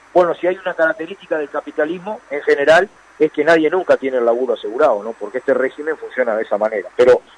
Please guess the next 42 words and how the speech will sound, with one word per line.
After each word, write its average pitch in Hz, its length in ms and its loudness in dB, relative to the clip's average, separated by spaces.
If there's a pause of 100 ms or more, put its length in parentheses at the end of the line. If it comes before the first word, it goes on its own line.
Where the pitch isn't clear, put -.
(120)
efectivamente, 170 840 4
nosotros 147 400 -2
con 131 160 -4
esta 143 160 -6
fórmula 143 400 -6
no 123 80 -10
es 135 160 -8
que 113 100 -14 (360)
tengamos 160 360 2
garantizado 143 520 0
el 127 60 -6
empleo. 123 420 -4 (440)
Se 135 80 0
arma 160 220 2
un 156 100 2
ámbito 156 480 0
de 135 120 -6
negociación 139 440 -6
al 151 120 -8
respecto, 190 600 -10 (520)
se 135 80 -6
establece 143 480 0
de 131 120 0
que 127 140 -6
puede 143 180 2
haber 139 160 4
una 135 140 0
política, 127 720 -4
podríamos 127 360 -6
decir, - 220 -14
amplia 170 420 0
con 120 160 -6
respecto 139 380 -4
a - 20 -2
las 120 120 0
prórrogas 131 380 -4
de - 40 -18
seguro 143 200 0
de 165 40 2
paro, 202 320 0
son 160 240 -6
elementos 151 500 -4